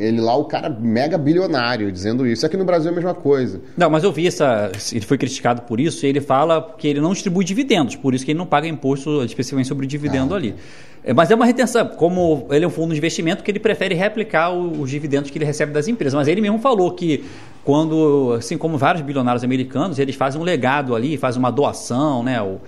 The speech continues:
Speaker 2: e lá tem essa cultura, assim, digamos, e ele falou, "Mas também o que eu vou, o que eu já deixei ali de", também tem um macete, tem um planejamento tributário lá de sucessório
Speaker 1: Tem, tem.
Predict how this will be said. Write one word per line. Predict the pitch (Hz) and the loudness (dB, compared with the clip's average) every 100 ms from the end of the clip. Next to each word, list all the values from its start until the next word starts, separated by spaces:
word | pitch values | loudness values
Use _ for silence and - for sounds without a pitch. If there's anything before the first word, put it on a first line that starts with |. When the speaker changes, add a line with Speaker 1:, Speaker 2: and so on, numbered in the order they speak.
| - - - - | -18 -20 -20 -2
Speaker 2:
e | 123 123 117 113 107 | 2 4 4 2 2
lá | 127 | 2
tem | 185 214 | 2 0
essa | 214 220 | 0 0
cultura, | 220 180 175 156 | -2 0 2 2
assim, | 139 147 | 2 0
digamos, | 131 117 131 160 | 0 0 0 0
e | 170 | -2
ele | |
falou, | 214 233 151 | -2 0 2
"Mas | 135 135 | 0 -2
também | 147 170 | 0 0
o | |
que | 208 | 2
eu | 196 | 2
vou, | 139 180 | 2 -2
o | |
que | - | 0
eu | 131 | 0
já | 190 | 2
deixei | 180 - 185 165 | 0 0 2 2
ali | 131 180 | 0 -2
de", | 143 139 120 98 90 | -4 -4 -4 -4 -4
também | 254 262 | 0 2
tem | 262 | 2
um | 247 | 0
macete, | 196 - 180 | 0 -2 -4
tem | - | -2
um | 156 | -4
planejamento | 151 143 139 139 | -2 0 0 -2
tributário | 139 123 123 123 113 | -4 -2 0 0 0
lá | 123 | -2
de | 120 | -4
sucessório | - 123 117 131 123 120 | -8 -6 0 2 2 2
Speaker 1:
Tem, | 123 127 127 110 | 0 0 0 -2
tem. | - 107 | -4 2